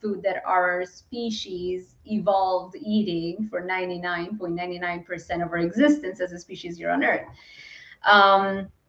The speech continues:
but yeah, just because also something is peer review does not,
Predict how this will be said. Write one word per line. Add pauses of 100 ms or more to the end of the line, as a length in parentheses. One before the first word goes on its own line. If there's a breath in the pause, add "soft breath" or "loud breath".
(360)
but
yeah,
just
because
also
something
is
peer
review
does
not,